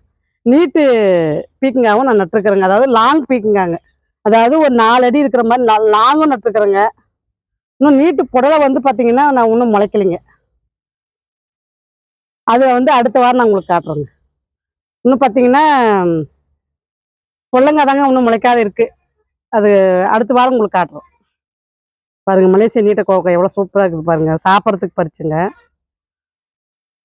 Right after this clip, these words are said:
கத்தி நாத்து பாருங்க, என்ன அழகா வளர்ந்து வருது பாருங்க. நாத்து நம்ம சின்னதா நட்டோங்க,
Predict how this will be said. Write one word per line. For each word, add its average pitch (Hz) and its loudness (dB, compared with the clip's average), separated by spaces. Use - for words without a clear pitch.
கத்தி 233 0
நாத்து 254 2
பாருங்க, 208 2
என்ன 214 2
அழகா 214 2
வளர்ந்து 196 0
வருது 165 -6
பாருங்க. 151 -2
நாத்து 247 2
நம்ம 285 0
சின்னதா 294 2
நட்டோங்க, 254 0